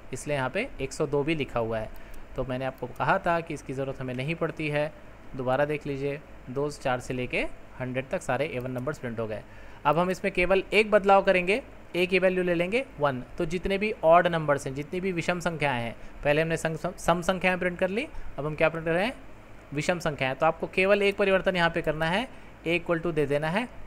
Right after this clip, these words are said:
वन। तो क्या प्रिंट हो जाएगा देखिए, वन थ्री फ़ाइव सेवन से लेके नाइंटी नाइन तक। वन ज़ीरो वन क्यों प्रिंट नहीं हुआ? क्योंकि वन ज़ीरो वन पे ही कंडीशन फॉल्स हुआ,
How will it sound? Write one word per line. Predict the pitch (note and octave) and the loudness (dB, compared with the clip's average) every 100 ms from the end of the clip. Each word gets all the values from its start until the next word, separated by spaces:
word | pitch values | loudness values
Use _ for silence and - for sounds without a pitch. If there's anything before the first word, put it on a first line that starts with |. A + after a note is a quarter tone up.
| C#3 | 0
वन। | C#3 A2+ - - | 2 2 -2 -10
तो | C#3+ | -2
क्या | D3+ | 0
प्रिंट | C#3+ E3 E3 | 0 0 0
हो | |
जाएगा | E3+ E3+ E3+ | 2 2 0
देखिए, | E3+ A#3 D4+ - - - - - - - - - - - | -2 -4 -6 -10 -14 -14 -14 -14 -18 -20 -18 -16 -16 -4
वन | B2+ F3 G#3 | 2 2 4
थ्री | A3+ | 0
फ़ाइव | G#3 F#3+ F#3+ | 4 4 4
सेवन | - D#3 D#3 | 2 0 0
से | D3+ | -2
लेके | D3 G#3+ B3+ - | 0 0 -4 -4
नाइंटी | C3 B2 B2+ D3 | -4 -2 -2 -2
नाइन | C3 A#2+ | -2 -2
तक। | G#2+ - | -8 -6
वन | B2+ E3 | -2 -2
ज़ीरो | F3 F3+ | 2 2
वन | F3+ | 2
क्यों | E3+ F#3 | 0 -2
प्रिंट | F#3 F3+ | 0 -2
नहीं | F#3 | 0
हुआ? | F3+ F#3+ F#3+ | 0 0 -2
क्योंकि | - C#3+ - F#3+ D4 - - - | -4 -4 -2 -2 -2 -8 -16 -2
वन | D#3 F#3 | 0 0
ज़ीरो | F3+ F3+ | 2 2
वन | D#3+ D#3+ | 2 0
पे | E3 | 0
ही | E3+ | 0
कंडीशन | G3 D3+ C#3 C3+ B2+ | 0 -2 -4 -6 -4
फॉल्स | B2+ C#3+ - | 0 0 2
हुआ, | G3 | 0